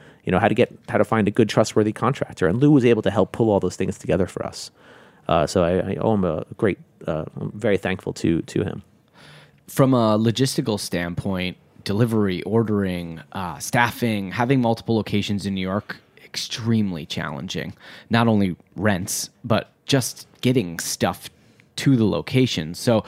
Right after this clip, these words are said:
Speaker 2: curious, do you have a commissary kitchen? Do you have a delivery vehicle? Do you have a director of operations? Um, how does that, how does that work for Mister Bing?
Speaker 1: Yeah, the director of operations is key.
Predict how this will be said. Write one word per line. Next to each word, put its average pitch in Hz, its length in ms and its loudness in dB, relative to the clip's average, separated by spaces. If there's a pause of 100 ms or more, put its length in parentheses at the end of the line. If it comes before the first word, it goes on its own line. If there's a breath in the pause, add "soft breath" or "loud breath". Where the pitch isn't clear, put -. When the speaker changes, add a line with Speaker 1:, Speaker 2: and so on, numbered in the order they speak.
(360 loud breath)
Speaker 2:
curious, 127 420 4
do 117 80 2
you 123 100 4
have 98 240 4
a 85 60 0
commissary 107 520 0
kitchen? 123 600 2
Do 95 100 -4
you 95 60 4
have 85 120 0
a 82 220 0
delivery 131 440 2
vehicle? 113 760 4
Do 98 120 -4
you 101 60 4
have 95 300 -2 (160)
a 98 100 -4
director 110 460 2
of 98 100 0
operations? 120 1160 2
Um, 92 600 -2 (240)
how - 200 2
does 104 160 -2
that, 90 300 -4
how - 200 -6
does 104 120 -2
that 87 160 -4
work 98 260 -2
for 104 120 -4
Mister 87 280 -4
Bing? 76 300 -6 (440 loud breath)
Speaker 1:
Yeah, 143 240 6
the 117 100 4
director 160 260 6
of 151 60 6
operations 123 500 4
is 101 80 -8
key. 92 400 2